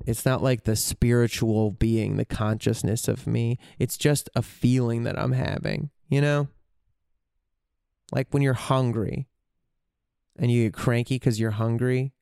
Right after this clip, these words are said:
you're not a cranky person. You're just hungry. Your body just says you need s-,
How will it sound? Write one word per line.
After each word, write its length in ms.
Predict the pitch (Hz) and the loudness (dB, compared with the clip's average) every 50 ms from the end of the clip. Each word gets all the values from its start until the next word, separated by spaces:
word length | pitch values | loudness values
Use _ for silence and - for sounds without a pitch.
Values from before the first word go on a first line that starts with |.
| _ _ _ _ _ _ | _ _ _ _ _ _
you're 100 | - 87 | -2 0
not 80 | 90 85 | 0 0
a 40 | |
cranky 580 | - - - - - 113 120 127 117 - 113 104 | -2 -4 -4 -2 0 0 0 0 0 0 -2 -2
person. 600 | - - - - 110 117 123 120 - - - - | -2 -4 -4 -2 0 0 0 0 -2 -4 -6 -4
You're 100 | - 120 | -4 -2
just 160 | 120 123 123 - | -2 -2 -4 -4
hungry. 600 | - 110 110 110 110 107 - - - - 131 - _ _ _ _ _ _ | -2 0 0 0 0 -2 -2 -4 -4 -6 -6 -8 _ _ _ _ _ _
Your 100 | - 117 | -2 0
body 260 | 110 117 113 117 117 113 | 0 2 2 2 2 0
just 300 | - - 117 110 - - | -2 -4 -6 -6 -2 -2
says 240 | 113 110 104 - | -2 -2 0 0
you 100 | 110 110 | -2 0
need 340 | 110 110 110 107 104 107 104 - - _ - | 0 2 0 0 0 -2 -6 -8 -14 _ -14
s-, 100 | - | -12